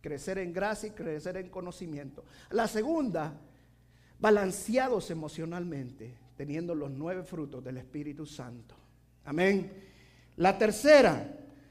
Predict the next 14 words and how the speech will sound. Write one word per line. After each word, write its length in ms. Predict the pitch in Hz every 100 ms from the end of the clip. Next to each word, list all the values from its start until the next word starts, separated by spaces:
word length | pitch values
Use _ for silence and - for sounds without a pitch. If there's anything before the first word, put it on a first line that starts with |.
| - _ _ -
<clears throat> 920 | 214 - 269 - - 247 - - -
necesitamos 840 | 185 208 226 208 214 269 294 262 -
tener 260 | 220 262
un 180 | 262 240
balance 580 | 208 226 262 254 254 214
físico 800 | 285 320 - 156 - 170 - -
en 180 | 160 156
nuestro 360 | 151 151 143 147
cuerpo. 420 | 170 170 147 - _ _ _ _ _ _ _ _ _ _ _
Primera 360 | 147 147 170 208
de 100 | 208
Corintios, 480 | 196 202 165 139 139
capítulo 500 | 147 - 175 185 165
seis, 460 | - 190 131 -